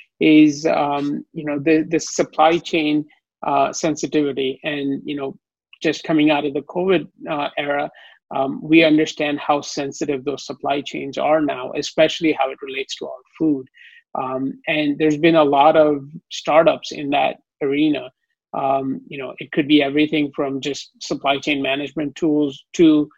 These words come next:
you know, using blockchain to make sure that you can track the food from, uh, you know, inception to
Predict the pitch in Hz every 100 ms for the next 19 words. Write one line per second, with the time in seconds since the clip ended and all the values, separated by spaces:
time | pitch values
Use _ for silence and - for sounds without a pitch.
0 | _ _ - 143 139 147 143 143 127 139
1 | 151 - - 135 131 143 139 139 - 151
2 | 143 139 131 139 135 139 - 143 135 -
3 | 139 139 - 156 139 135 - 143 139 -
4 | 147 135 135 _ _ _ - 139 131 -
5 | 143 135 - _ - 147 - 151 - -
6 | 139 135 - 139 135 131